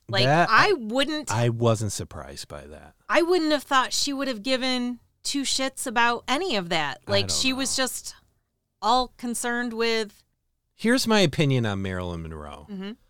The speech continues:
Speaker 2: I think Marilyn Monroe's like Dolly Parton. No one knows who she is. No one knows.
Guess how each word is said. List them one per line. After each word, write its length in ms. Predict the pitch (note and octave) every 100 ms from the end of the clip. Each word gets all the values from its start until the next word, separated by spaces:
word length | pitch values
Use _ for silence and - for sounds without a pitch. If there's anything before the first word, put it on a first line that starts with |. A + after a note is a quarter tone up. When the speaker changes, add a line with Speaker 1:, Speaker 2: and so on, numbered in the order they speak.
| _ _ _
Speaker 2:
I 120 | - D3+
think 280 | G3 G3+ - _ _ _ _ -
Marilyn 460 | C#3+ F3+ B3+ C4 A3+
Monroe's 560 | G3 D3 C3+ C3 B2
like 200 | G#2+ F2
Dolly 340 | - G#2+ G#2 G2
Parton. 540 | - F2 D2+ D#2 D2+ _ _ _ _ _ _ _ _ _
No 160 | C3+ F3+
one 160 | A3
knows 240 | G3 F3+ -
who 140 | D3
she 240 | B2 - F#2+
is. 380 | C#2+ C#2 - - _ _ _ _ _ _ _ _ _ _ _ _ _ _ _ _ _ _ -
No 200 | D3 D3
one 160 | B2
knows. 460 | G2 C#2 C2 - -